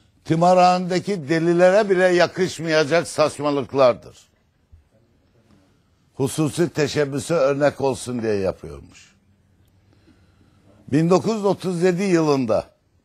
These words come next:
Trabzon'da meşhur Rum tüccarı Gabayadi'nin köşkü,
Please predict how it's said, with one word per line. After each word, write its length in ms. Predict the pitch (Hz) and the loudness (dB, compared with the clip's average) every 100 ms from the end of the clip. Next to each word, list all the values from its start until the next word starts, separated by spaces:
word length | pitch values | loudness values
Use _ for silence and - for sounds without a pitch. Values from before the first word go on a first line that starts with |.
| _ _ _ _ _ _ | _ _ _ _ _ _
Trabzon'da 880 | 147 190 202 165 156 143 120 90 - _ _ _ _ _ _ _ _ _ _ _ _ _ _ _ _ _ _ - | 2 4 4 0 -2 0 0 -2 -4 _ _ _ _ _ _ _ _ _ _ _ _ _ _ _ _ _ _ -8
meşhur 840 | 131 160 - - 226 247 196 - _ _ _ | 0 0 0 -4 -2 -2 -6 -18 _ _ _
Rum 680 | 92 110 170 226 196 143 71 _ | -10 0 2 2 0 -8 -14 _
tüccarı 640 | 151 147 117 139 131 123 | -10 -10 -2 -2 -2 -4
Gabayadi'nin 1080 | 101 139 156 160 175 190 170 160 170 208 202 | 0 2 4 4 6 4 4 -2 -8 -8 -10
köşkü, 680 | - 160 147 - - 147 110 | -8 -4 -4 -6 -4 -2 -2